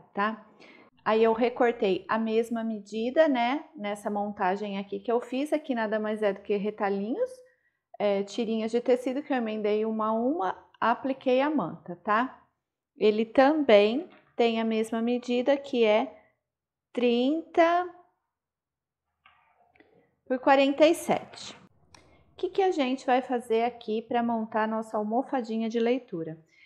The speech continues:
Eu vou pegar aqui a minha parte principal, né, que é onde tem a, o desenho da tilda, eu vou mar-, eu vou dobrar aqui ao meio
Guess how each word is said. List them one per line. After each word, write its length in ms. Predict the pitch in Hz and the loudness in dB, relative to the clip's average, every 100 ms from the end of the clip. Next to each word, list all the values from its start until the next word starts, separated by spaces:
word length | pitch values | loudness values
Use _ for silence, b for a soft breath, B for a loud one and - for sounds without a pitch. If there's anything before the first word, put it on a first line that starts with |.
| b | b
Eu 120 | - 220 | -8 -2
vou 100 | 254 | 0
pegar 400 | 285 277 247 214 | 2 4 4 4
aqui 500 | 214 - 196 185 - _ _ _ _ _ _ _ _ _ _ _ _ - - | 0 -6 -6 -6 -10 _ _ _ _ _ _ _ _ _ _ _ _ -14 -6
a 100 | 196 | -4
minha 160 | 196 | -4
parte 320 | 196 202 196 | -2 -2 -2
principal, 800 | - 196 202 - 202 - 202 285 | -4 -4 -4 -8 -6 2 2 2
né, 180 | 370 302 | 0 -2
que 160 | 302 240 | 0 2
é 80 | |
onde 300 | 202 196 202 | 2 0 -6
tem 320 | 208 208 196 190 | -6 -4 -4 -4
a, 280 | 180 175 180 _ _ _ _ _ _ _ | -6 -8 -12 _ _ _ _ _ _ _
o 60 | |
desenho 480 | 196 196 196 196 185 | -6 -4 -2 -4 -4
da 140 | 190 | -4
tilda, 520 | 190 - 214 233 294 302 | -6 -6 -4 0 0 0
eu 100 | 220 | -2
vou 140 | 220 214 | -2 -4
mar-, 400 | 214 208 208 _ | -6 -8 -12 _
eu 100 | - | -10
vou 520 | 196 202 190 175 165 - | -8 -4 -2 -2 -6 -6
dobrar 360 | 196 202 190 180 | -4 -2 0 0
aqui 200 | 190 202 | 0 -2
ao 120 | 190 | -2
meio 500 | 190 185 196 285 | -2 -2 0 0